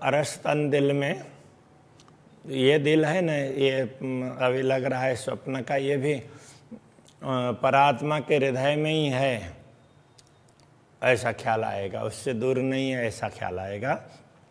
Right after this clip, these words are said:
"दिल अंतर पट कछु नाहे",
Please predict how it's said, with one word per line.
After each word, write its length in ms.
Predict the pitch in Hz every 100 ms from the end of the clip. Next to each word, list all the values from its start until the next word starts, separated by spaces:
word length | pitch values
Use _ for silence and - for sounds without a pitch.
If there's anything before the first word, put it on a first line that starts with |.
| _ _ - - - - - 120
"दिल 260 | 135 143
अंतर 460 | 170 147 147 156 156
पट 260 | 160 139
कछु 380 | 151 - 139 175
नाहे", 300 | 170 156 117